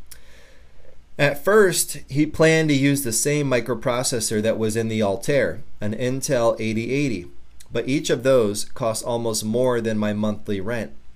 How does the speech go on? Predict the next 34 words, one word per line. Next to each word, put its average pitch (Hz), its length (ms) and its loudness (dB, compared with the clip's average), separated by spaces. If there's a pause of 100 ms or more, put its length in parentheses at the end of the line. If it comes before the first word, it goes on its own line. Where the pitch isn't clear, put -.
(280)
So 117 220 2
he 120 140 2
looked 120 300 0
for 117 220 -2
an 110 60 0
alternative. 107 760 -4 (340)
He 113 160 -6
found 160 460 -2
one 104 400 -4 (380)
in 117 160 -4
the 113 80 0
Motorola 113 800 2
sixty-eight 110 560 -4
hundred, 104 480 -4 (400)
which 117 200 -2
a 120 60 -2
friend 131 320 -2
at 123 80 2
H 113 320 -4
P 156 300 0
was 107 180 -2
able 113 320 -2
to 104 100 -2
get 107 240 -4
for 104 120 -6
forty 139 400 -2
dollars 92 400 -2
apiece. - 560 -6 (440)
Then 147 360 2
he 123 100 -2
discovered 113 460 0
a 107 80 0
chip 110 420 -4
by 104 440 -2